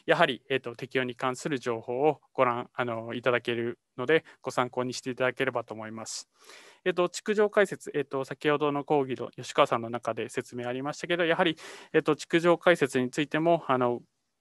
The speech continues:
ご参考にしていただければなと思いますので、えっと、こちら見ていただければなと思いますし、あとは、まあ、す-、こういったものをご、ご覧いただきながら、じゃあ自分の地域では、えっと、どういったことが、えっと、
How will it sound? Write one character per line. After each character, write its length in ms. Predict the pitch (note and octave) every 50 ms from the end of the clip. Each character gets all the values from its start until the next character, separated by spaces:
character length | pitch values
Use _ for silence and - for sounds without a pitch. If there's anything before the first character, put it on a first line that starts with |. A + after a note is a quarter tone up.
| _ _ _ _ _ _ _ _
ご 140 | - C3+ D3
参 200 | - C#3+ C3 -
考 120 | - C#3 C3+
に 120 | C3 A#2+
し 80 | - -
て 100 | - B2+
い 60 | A#2
た 100 | - B2+
だ 80 | C3
け 140 | B2 - C3+
れ 100 | C3 B2+
ば 160 | A#2 B2 B2+
な 160 | C#3 D#3+ E3 D#3+
と 100 | - B2+
思 120 | B2 B2
い 40 | B2
ま 120 | B2+ C3
す 100 | - -
の 140 | B2 B2 B2
で、 180 | D3+ D#3 D3+ _ - - - - - -
え 40 |
っ 20 | B2+
と、 100 | - A#2
こ 80 | - A#2
ち 100 | - A#2+
ら 100 | A#2+ A2+ _ _ _
見 160 | E3 C3+ B2+ -
て 80 | A#2+
い 20 | A2+
た 120 | - A2+
だ 40 | A2+
け 120 | - - A#2+
れ 80 | A#2
ば 120 | A#2+ A#2 A2+
な 160 | A#2+ A#2+ A#2+
と 120 | - A#2
思 100 | A2+ A#2
い 60 | -
ま 100 | - B2+
す 60 | B2+ -
し、 360 | - - - F#3+ D#3 - _ _ - - - - - -
あ 100 | - G#3
と 140 | G#3 - F#3+
は、 240 | F3+ F3 E3+ E3+ - - - - _ -
ま 120 | A3 F#3+
あ、 80 | - - - - _
す-、 160 | - - - _ _ _ _ _ _ _
こ 120 | - - A3
う 20 |
い 40 | A3+
っ 20 | -
た 100 | - A#3
も 100 | A#3 A#3+
の 140 | A#3+ B3 G3+
を 220 | D3 A#2 - - - -
ご、 200 | D#3+ D#3+ - - -
ご 140 | D3 D#3 D#3+
覧 180 | D#3+ D#3+ D#3+
い 60 | D#3
た 100 | - F3
だ 100 | D#3 E3
き 120 | D#3 - D#3+
な 100 | E3 D#3+
が 100 | D3+ D3
ら、 140 | C#3 B2 B2
じ 100 | - G3+
ゃ 80 | E3+
あ 20 | C3
自 200 | - - D#3+ E3
分 200 | F#3 A3 A3+ A3+
の 120 | A#3+ A#3+
地 140 | - C#4 C4
域 180 | B3 - F#3
で 80 | D3 C#3
は、 220 | B2+ C3+ C3 B2+ - -
え 80 | D3 C#3+
っ 40 | C3+
と、 180 | - D3+ C#3+
ど 120 | C#3 F#3+ A3+
う 40 | B3
い 40 |
っ 40 | -
た 100 | - D#3+
こ 140 | - C#3 B2+
と 100 | C3+ B2
が、 200 | A2 G2+ - - _ _ _ _ _ _ _ _ _ _ _ _ _ _ -
え 120 | C#3 B2+
っ 40 | A#2+ - _ _ -
と、 400 | B2+ A2 A2 G#2+ G#2 G#2+ A2+